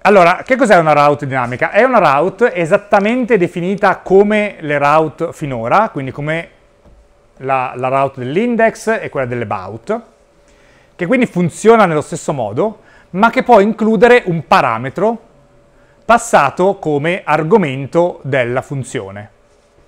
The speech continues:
Mm? Quindi in questo esempio il parametro è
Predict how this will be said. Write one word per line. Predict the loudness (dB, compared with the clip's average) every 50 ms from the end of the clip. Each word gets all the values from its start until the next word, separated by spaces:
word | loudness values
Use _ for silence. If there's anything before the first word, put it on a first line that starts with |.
| _ _ _ _ _ _ -14
Mm? | -14 -14 -14 _ _ _ _ _ _ _ _ _ _ _ _ _ _ _ _ _ _ _ _ _ _ _ _ _ _ _ _ _ _ _ _ _ _ _ _ _ _ _ _ _ _ -2
Quindi | 0 0 2 0 0 -2 -4 -8 -14 _ _ _ _ _ _ _ _ _ _ _ _ _ -4
in | -2 -2 2
questo | 2 2 2 2 0 0
esempio | 2 4 4 4 2 0 0 2 2 4 2
il | 2 -2 -4 0
parametro | 2 4 4 6 6 6 4 2 0 -2 -2 0 2 2 2
è | 2 0 0 0 -2 -6 -12